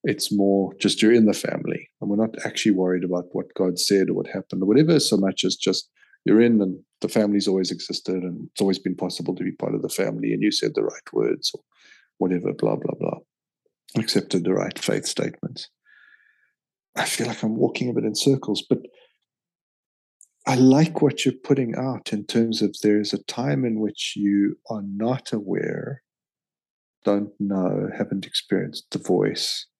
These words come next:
or the presence or the action.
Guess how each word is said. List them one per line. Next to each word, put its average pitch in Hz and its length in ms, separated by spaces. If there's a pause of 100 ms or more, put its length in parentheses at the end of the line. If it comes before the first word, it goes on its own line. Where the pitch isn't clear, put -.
(920)
or 87 120
the - 80
presence - 920 (1000)
or 98 80
the 90 200
action. 117 680